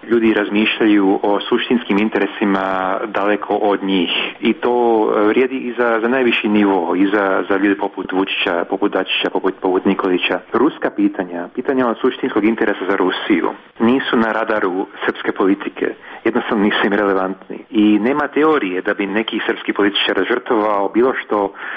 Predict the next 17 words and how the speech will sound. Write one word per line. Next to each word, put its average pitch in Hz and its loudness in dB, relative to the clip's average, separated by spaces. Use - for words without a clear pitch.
što - -4
je 101 2
važno 104 0
za 98 4
Srbiju 107 2
ili 104 4
za 101 0
sebe 123 2
osobno 90 -2
da 107 -2
bi 95 2
poboljšao 101 0
situaciju 92 -2
Rusije. - -6
Pitanje 160 2
je 131 2
što - -2